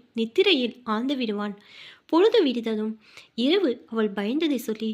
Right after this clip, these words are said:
பரிகாசம் செய்வான். "போங்க, உங்களுக்கு பரிகாசமாய் இருக்கிறதாக்கும். ரேலி அறையில் அம்மா நடமாடுகிற மாதிரியே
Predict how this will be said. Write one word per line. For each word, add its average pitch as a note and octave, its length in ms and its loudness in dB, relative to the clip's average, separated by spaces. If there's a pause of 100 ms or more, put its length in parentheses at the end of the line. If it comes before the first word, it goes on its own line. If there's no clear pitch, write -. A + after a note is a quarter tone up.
(360)
பரிகாசம் F#4 600 2
செய்வான். A3 320 -2 (180)
"போங்க, A#3 260 -4 (480)
உங்களுக்கு B3 380 0
பரிகாசமாய் C4 720 -2
இருக்கிறதாக்கும். G#3+ 640 -6 (360)
ரேலி B3 320 2
அறையில் A3 420 0 (180)
அம்மா G#3+ 360 -6 (360)
நடமாடுகிற E4 640 0
மாதிரியே G#3+ 380 -4